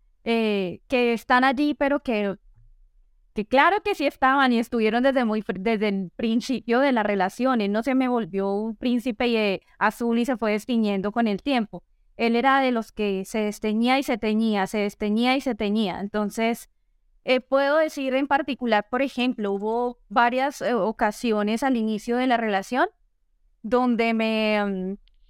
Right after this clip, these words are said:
me hacía sentir mal porque de pronto yo lo, yo lo llamaba en público fuerte, o le decía, "Ven, mira, es que vámonos para tal lado".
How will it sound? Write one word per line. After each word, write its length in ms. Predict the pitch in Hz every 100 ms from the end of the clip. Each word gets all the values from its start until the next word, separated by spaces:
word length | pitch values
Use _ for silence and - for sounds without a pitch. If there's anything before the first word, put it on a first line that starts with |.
| _ _ _ _ _ 240
me 100 | 254
hacía 300 | 240 285 247
sentir 400 | 311 294 294 269
mal 260 | 277 277 -
porque 320 | 285 - 294
de 80 | 247
pronto 400 | 233 214 202 233
yo 160 | 247
lo, 300 | 247 247 254
yo 120 | 226 254
lo 100 | 240
llamaba 320 | 277 214 202
en 80 | 233
público 540 | 349 320 294 302 320
fuerte, 460 | - 233 220 - 254
o 20 | 262
le 100 | 214
decía, 220 | 202 220
"Ven, 320 | 240 359 359
mira, 240 | 339 330
es 80 | 285
que 80 | -
vámonos 300 | 311 302 339
para 180 | - 254
tal 160 | - 262
lado". 200 | 269